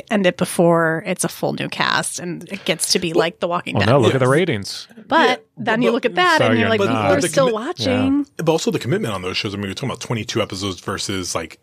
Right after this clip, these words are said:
Speaker 2: eight, you
Speaker 1: Yeah.
Speaker 2: know, or, or seven. Um, 'cause wait, 'Cause Barry was, yeah, it was eight.
Speaker 3: Yeah,
Speaker 2: Yeah, it
Speaker 3: Barry
Speaker 2: eight,
Speaker 3: was eight
Speaker 2: yeah.
Speaker 3: this year.
Speaker 2: You know, but, um,
Speaker 3: Yeah, but if
Speaker 2: no
Speaker 3: you're a working actor,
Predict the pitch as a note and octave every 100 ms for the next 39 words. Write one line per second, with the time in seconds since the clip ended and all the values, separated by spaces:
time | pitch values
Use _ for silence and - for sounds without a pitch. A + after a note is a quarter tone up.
0 | _ - G#2+ F2 - _ C#3+ A2 G2+ G2
1 | F#2 - F#2 - A2+ G2+ F#2 F2+ - -
2 | - - - A#2+ G2 F#2 E2+ - - G2
3 | E2+ - _ _ _ _ - - F#2+ A2+
4 | A2 F2+ - _ - A#2 E2 D#2+ - _
5 | A2+ F#2+ - A2 B2 A#2 G#2 G2+ G2 G2
6 | G2+ E2+ D#2+ - - - G#2+ G2+ A2 A#2+
7 | A#2+ G#2 _ _ - C3+ C#3 C#3 B2+ -
8 | _ _ _ _ _ _ F3 D#3 E3 C#3+
9 | B2+ A#2+ C3 A#2+ A#2+ C#3+ F3+ F3